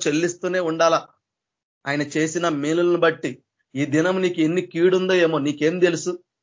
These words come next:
నీవు ఏ మరణగండాలు నీ మీద ఉన్నాయేమో, చూడండి, ఏ శోధన నీ మీద ఉందేమో, అయినా వాటి అన్నిటి నుంచి తప్పించి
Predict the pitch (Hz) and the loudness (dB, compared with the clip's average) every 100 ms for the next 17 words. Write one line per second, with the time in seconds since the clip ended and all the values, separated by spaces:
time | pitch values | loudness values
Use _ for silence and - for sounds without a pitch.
0 | _ _ _ 139 147 156 170 160 151 185 | _ _ _ -2 2 4 4 4 2 2
1 | 190 190 185 185 180 165 165 160 156 160 | 2 2 4 2 2 0 0 0 0 0
2 | 156 139 113 _ _ _ _ _ 190 196 | 0 -2 -10 _ _ _ _ _ -4 0
3 | 165 156 196 196 180 202 202 190 170 170 | 4 4 4 2 2 2 2 0 -2 -2
4 | 160 156 139 123 - _ _ 143 165 185 | -2 -2 -4 -6 -12 _ _ -2 0 0
5 | 185 175 170 160 190 190 196 185 170 170 | 2 2 2 2 -2 -2 -6 0 -2 0
6 | 185 175 185 185 | -4 0 0 0